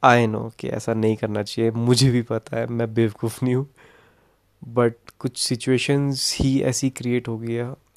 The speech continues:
और बेफालतू की चीज़ें तो ली नहीं है ना क्रेडिट कार्ड से। क्रेडिट कार्ड से basically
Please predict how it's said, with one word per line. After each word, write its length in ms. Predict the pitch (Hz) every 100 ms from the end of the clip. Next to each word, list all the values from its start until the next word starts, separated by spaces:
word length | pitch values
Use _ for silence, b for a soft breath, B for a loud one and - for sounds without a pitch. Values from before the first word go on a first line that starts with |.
| -
और 80 | 151
बेफालतू 680 | 135 147 143 139 139 151
की 180 | 147 156
चीज़ें 280 | 135 131 135
तो 340 | 135 135 131 - 135
ली 300 | 117 127 131
नहीं 160 | 131
है 320 | 123 - 160 _ _ _ -
ना 200 | - 127
क्रेडिट 400 | 117 127 120 120
कार्ड 220 | - 123 117
से। 160 | 117
क्रेडिट 260 | - 127 127
कार्ड 200 | 131 123
से 120 | 131
basically 580 | 127 120 123 123 127